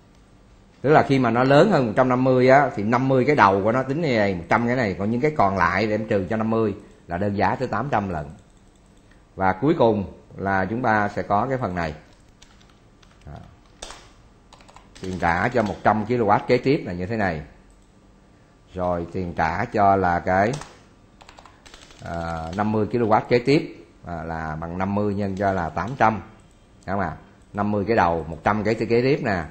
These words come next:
cái năm mươi cái này nè. Còn cái còn lại là chúng ta trừ cho tổng cộng hai trăm là nhân cho tới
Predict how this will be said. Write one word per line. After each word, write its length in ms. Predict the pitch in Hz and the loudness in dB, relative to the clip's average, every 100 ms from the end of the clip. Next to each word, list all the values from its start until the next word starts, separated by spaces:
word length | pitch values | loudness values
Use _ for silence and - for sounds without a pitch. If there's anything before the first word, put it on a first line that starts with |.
| - | -12
cái 80 | 85 | -6
năm 160 | 104 107 | -4 -2
mươi 160 | 107 101 | -2 -2
cái 80 | |
này 180 | 113 98 | -2 -2
nè. 180 | 90 82 73 - - - | -4 -6 -8 -18 -20 -14
Còn 140 | - 87 | -10 -6
cái 100 | 98 | -2
còn 180 | 98 90 | -2 0
lại 260 | 82 82 | -2 0
là 60 | 95 | -2
chúng 140 | 90 | -2
ta 80 | 110 | -2
trừ 260 | 95 104 92 | -2 -2 -2
cho 140 | 85 | -2
tổng 160 | 90 98 | -4 -4
cộng 200 | 90 85 | -6 -6
hai 160 | 107 | -4
trăm 260 | 92 98 95 | -2 -2 -2
là 80 | 90 | -6
nhân 220 | 85 92 | -6 -6
cho 100 | 90 | -6
tới 280 | 90 95 | -4 -4